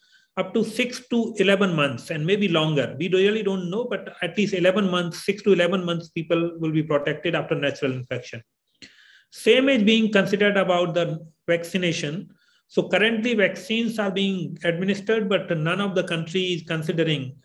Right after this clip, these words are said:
like, some are considering, but none of the country has decided about booster shot. So one of the question is that, uh, booster shot may be required, but we really don't know when.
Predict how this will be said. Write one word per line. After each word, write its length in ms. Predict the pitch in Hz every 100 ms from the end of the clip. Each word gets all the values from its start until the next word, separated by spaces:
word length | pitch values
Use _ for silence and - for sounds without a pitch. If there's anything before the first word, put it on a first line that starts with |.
| - -
like, 240 | 151 147
some 220 | - 175 190
are 120 | 175
considering, 540 | 165 160 165 180 214
but 100 | 190
none 140 | 165 185
of 100 | 180
the 60 |
country 400 | 175 170 160 180
has 140 | 156 156
decided 580 | 151 156 165 175 196
about 460 | 175 160 156 160 160 - _ _ _ -
booster 400 | 165 196 - 175
shot. 420 | - 139 113 - _ _ _ _ _ _ _ _
So 160 | -
one 100 | 208
of 80 | 247
the 80 | 247
question 400 | 220 214 220 208
is 120 | 214
that, 260 | 202 196 202
uh, 240 | 208 202
booster 400 | 175 196 190 214
shot 280 | - 202 202
may 120 | 185
be 120 | 196
required, 600 | 180 165 175 190 214 233
but 100 | 202
we 160 | 160 180
really 260 | 175 190 202
don't 360 | 180 180 165
know 220 | 170 185
when. 480 | 147 139 131 147 190